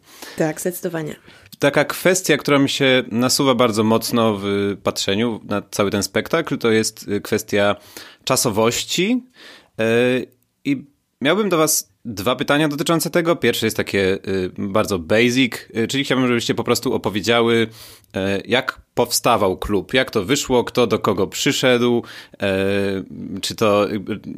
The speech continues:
Speaker 2: reżyserka przyszła do, do was, czy, czy no, jak to się odbywało?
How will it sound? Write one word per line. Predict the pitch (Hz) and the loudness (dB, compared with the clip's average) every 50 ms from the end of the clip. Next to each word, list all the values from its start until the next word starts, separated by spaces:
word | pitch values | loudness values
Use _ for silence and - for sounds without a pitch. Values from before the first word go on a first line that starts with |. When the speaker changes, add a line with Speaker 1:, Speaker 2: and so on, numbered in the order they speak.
| 78 | -8
Speaker 2:
reżyserka | 82 104 98 92 - - - 113 120 131 - 156 135 | -6 -4 -2 -2 -2 -2 0 0 0 2 2 0 0
przyszła | - - - 151 139 - - 143 135 135 127 | 0 0 -2 -2 0 0 2 2 2 2 2
do, | 123 131 131 127 127 123 | 2 2 2 2 2 2
do | - 123 127 123 117 | 2 2 2 2 2
was, | 113 123 120 120 117 - - | 2 2 2 2 0 -2 -4
czy, | - - 113 101 | -2 -2 -2 -2
czy | - - - 110 104 101 | -2 -2 -2 -2 -2 -2
no, | 107 98 | -2 0
jak | 95 104 - | -2 -2 -2
to | - | -2
się | 101 107 | -4 -4
odbywało? | 95 90 98 82 92 92 85 80 | -2 -2 -2 -2 -2 -2 -4 -6